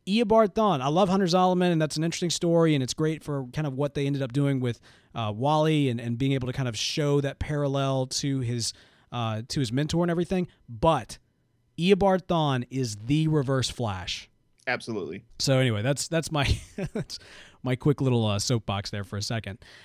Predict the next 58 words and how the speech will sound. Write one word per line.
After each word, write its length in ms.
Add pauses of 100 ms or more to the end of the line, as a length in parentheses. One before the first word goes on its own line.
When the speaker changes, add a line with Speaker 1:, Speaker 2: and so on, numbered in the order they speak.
(200)
Speaker 1:
I, 120 (140)
Speaker 2:
<laughs> 120
Speaker 1:
I 100
will 200
say 160
this. 220
When 160
he 120
said, 240
"Let 120
me 80
introduce 340
myself, 360
my 120
name 160
is 80
Eobard 360
Thawne," 400 (600)
I 160
literally 520
stood 420
up, 280 (440)
threw 200
my 160
hands 260
in 80
the 160
air, 280
and 160
went, 240
"Yes!" 680
at 100
the 80
top 280
of 60
my 120
lungs, 400
even 180
though 80
my 120
toddler 520
was 140
sleeping 320
in 80
the 60
next 300
<laughs> 0
room. 180
<laughs> 1500
My 120
wife 240
looked 160
at 60
me 80
like 100
I 40
was 120
crazy. 360